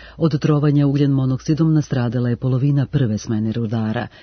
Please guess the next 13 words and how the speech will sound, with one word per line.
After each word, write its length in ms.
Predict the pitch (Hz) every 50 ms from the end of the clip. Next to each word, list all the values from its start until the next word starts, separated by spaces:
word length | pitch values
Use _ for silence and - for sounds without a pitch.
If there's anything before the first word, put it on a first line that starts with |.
| - - - - - - _
Rudnik 480 | - 151 151 156 147 123 143 139 - -
je 200 | 147 135 131 135
ubrzo 520 | - 139 139 127 131 135 117 104 135 123
nakon 340 | 117 117 120 113 - 123 113
toga 360 | - 120 107 101 113 - - -
zatvoren, 680 | - 123 104 135 131 - - - 170 160 165 156 143
a 200 | 139 - - 160
naselje 560 | 151 139 123 117 - - 143 120 120 117 113 110
Aleksinački 640 | - 127 113 110 104 - - 104 98 - - - 117
rudnici 480 | 120 139 156 151 151 151 135 - - 113
od 160 | 107 - -
tada 300 | - 131 135 131 135 127
skoro 500 | - - - 123 117 117 110 104 -